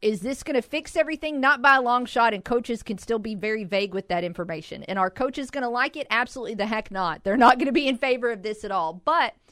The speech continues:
one of the things with college athletics right now is while, yes, we focus on the salaries of head coaches, and yes, we talk about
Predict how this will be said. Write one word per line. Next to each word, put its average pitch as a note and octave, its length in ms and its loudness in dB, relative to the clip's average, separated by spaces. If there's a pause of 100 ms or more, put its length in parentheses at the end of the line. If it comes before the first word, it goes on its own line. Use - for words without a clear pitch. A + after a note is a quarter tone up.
(360)
one F#4+ 180 -6
of G#4+ 40 -12
the G#4 120 -8
things E4+ 280 -12
with C4+ 140 -10
college C#4 380 0
athletics A3+ 580 0
right F3 180 0
now E3 280 -6 (400)
is A#3+ 160 0
while, C4+ 160 6
yes, C#4 340 0
we C#4 160 -8
focus C4 400 -2
on A#3 120 -2
the G#3+ 80 -4
salaries A3 580 0
of F#3 80 -8
head A3 200 -2
coaches, G#3+ 520 -4
and G3+ 120 -8
yes, A3 320 0
we A#3 140 -8
talk A3+ 300 0
about F#3 340 2